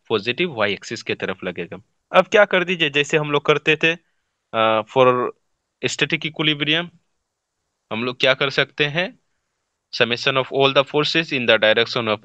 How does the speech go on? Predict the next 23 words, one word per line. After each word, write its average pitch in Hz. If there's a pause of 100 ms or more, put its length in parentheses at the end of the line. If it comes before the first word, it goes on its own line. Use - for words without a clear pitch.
(120)
x -
करके 131
ज़ीरो 117
करना 143
है 196
और 117
summation 123
of 117
all 123
the 123
forces 139
in 117
the 101
direction 104
of 110
y 101
करके 117
ज़ीरो 107
करना 110
है। 127
दो 110
equation 117
मिलेगा 135